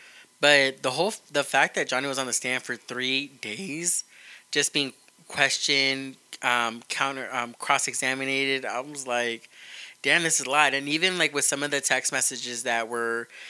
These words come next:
being sent from him to, to her, it was like, yeah, everybody has their arguments.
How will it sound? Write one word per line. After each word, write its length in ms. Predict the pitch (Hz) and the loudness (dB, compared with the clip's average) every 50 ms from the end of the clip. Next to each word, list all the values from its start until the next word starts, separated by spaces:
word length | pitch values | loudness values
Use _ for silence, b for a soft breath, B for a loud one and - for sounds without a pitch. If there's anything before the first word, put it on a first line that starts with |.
| B B B _ | B B B _
being 200 | 143 143 143 135 | 2 2 2 2
sent 300 | 123 - 147 131 120 - | 2 2 2 2 0 -4
from 340 | - - - 143 143 160 175 | -8 -2 2 4 4 4 2
him 440 | 143 123 135 127 123 123 120 120 120 - - - _ _ | -2 -4 -4 -2 -2 -4 -6 -10 -14 -16 -20 -20 _ _
to, 920 | - - - - - 151 147 147 147 143 139 143 139 139 135 135 131 113 - - - - | 2 2 2 4 2 2 2 2 2 0 0 0 -2 -2 -2 -4 -6 -8 -12 -10 -4 -2
to 180 | - 147 135 113 | -2 -2 -2 -6
her, 480 | - 123 131 147 147 127 117 113 120 B B B B B B B B | -4 -2 0 2 2 2 0 -2 -6 B B B B B B B B
it 100 | - 143 | -2 0
was 240 | 147 151 151 143 143 | 0 0 0 -2 0
like, 360 | 147 135 135 131 131 131 127 135 135 | 2 4 4 4 2 0 -2 -4 0
yeah, 280 | 156 170 180 190 190 165 | 2 4 4 4 4 4
everybody 400 | 143 156 151 165 160 170 160 160 | 4 2 2 2 0 0 -2 -2
has 480 | 143 135 147 135 139 139 143 139 135 - | -2 0 0 2 2 2 0 0 -2 -2
their 600 | 139 135 127 135 135 131 131 127 127 127 127 - | -2 -4 -2 0 2 2 4 2 2 0 -2 -2
arguments. 720 | 110 117 120 123 123 127 127 127 127 127 127 120 - - | -2 -2 -2 -2 -2 -6 -6 -6 -6 -6 -2 0 -2 -2